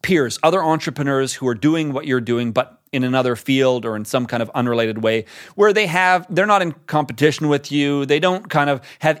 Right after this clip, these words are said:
any reason to give you bad advice. They're just simply trying to help you and share their particular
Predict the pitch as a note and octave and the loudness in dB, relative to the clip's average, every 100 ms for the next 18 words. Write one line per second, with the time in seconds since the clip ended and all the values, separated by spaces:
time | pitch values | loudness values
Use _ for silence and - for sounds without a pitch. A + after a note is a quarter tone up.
0 | - A3 A3 G3 E3 F3 D3+ C3+ A#2+ D3 | -2 -2 0 2 0 0 -4 -4 -2 0
1 | C3+ C3+ A#2 _ _ A2 D3 D3 D#3 C#3 | 0 -2 -4 _ _ 0 2 2 0 0
2 | C3+ C3+ C#3 C3 - A#2 A2+ D3 C#3 C#3+ | 2 4 2 -4 -8 -6 -2 -2 -2 -4
3 | C3 B2 C3 B2 G#2+ C#3 C#3+ C#3 C#3 C3 | -4 -4 -2 -2 0 0 0 -4 -4 -6
4 | A2 - A#2+ A#2 G2+ - - - C3 F3+ | -8 -6 -4 -4 -6 -18 -20 -4 0 2
5 | F3+ - C#3+ D#3+ - C3+ B2+ | 2 -2 -4 -4 0 0 0